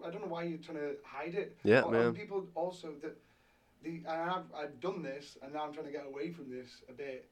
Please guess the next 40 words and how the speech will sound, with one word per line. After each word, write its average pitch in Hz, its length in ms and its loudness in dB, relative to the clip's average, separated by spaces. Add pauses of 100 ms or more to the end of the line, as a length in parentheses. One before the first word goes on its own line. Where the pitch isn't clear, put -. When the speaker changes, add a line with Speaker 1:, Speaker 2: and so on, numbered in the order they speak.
(140)
Speaker 1:
It's 151 160 -8
just 170 260 -8
like, 165 220 -8 (840)
it's 160 160 -4
why 214 200 4
I 190 60 4
didn't 175 320 -2
film 165 260 2
this. 170 160 0
I 165 40 -4
was 165 120 -2
gonna 175 200 2 (240)
put 185 120 0
this 175 280 -2
on, 139 280 -2 (480)
uh, 143 300 0 (240)
live, 151 420 -2
on 147 100 -2
Insta 151 480 -2
Live, 143 200 -2 (420)
and 151 80 -4
I 151 60 -2
just 170 180 -4
didn't. 165 280 -4 (340)
Because 151 240 -4
a 151 100 -2
little 165 200 2
thing 170 220 0
went 156 120 0
in 147 60 -4
my 143 80 -4
head, 151 180 -2
like, 131 180 -6
"Oh, 139 180 2
it's, - 180 -8
it 156 200 -14
might 160 200 -6
not 143 160 -6
look 147 160 -6
good, 151 140 -6